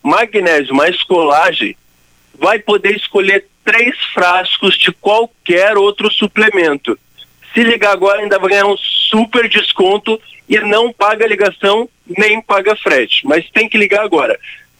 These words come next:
Zero oitocentos, cinco nove um, quarenta e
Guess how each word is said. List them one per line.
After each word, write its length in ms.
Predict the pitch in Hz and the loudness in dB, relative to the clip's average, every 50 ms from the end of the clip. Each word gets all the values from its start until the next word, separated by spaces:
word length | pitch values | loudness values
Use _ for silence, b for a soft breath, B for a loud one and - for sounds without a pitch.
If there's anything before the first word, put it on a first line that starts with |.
| _ _ 147 143 - - | _ _ -20 -20 -4 -2
Zero 220 | 202 233 247 247 | 0 0 2 2
oitocentos, 840 | 233 240 - 226 220 - - - 196 196 180 - 196 185 - - - - _ _ _ _ _ _ _ _ _ _ - - | 0 0 0 -2 -2 0 0 0 0 0 0 0 -2 -2 -2 -4 -6 -12 _ _ _ _ _ _ _ _ _ _ -14 -12
cinco 240 | 262 262 - 262 | -12 -2 0 2
nove 320 | 240 240 233 220 196 175 185 | 2 4 2 2 2 2 2
um, 240 | 185 196 208 202 - _ _ _ - | 2 2 0 -2 -8 _ _ _ 0
quarenta 600 | 214 214 208 208 202 202 226 240 226 - 226 208 | 2 2 4 2 2 2 0 0 0 0 0 -2
e 80 | 185 | -2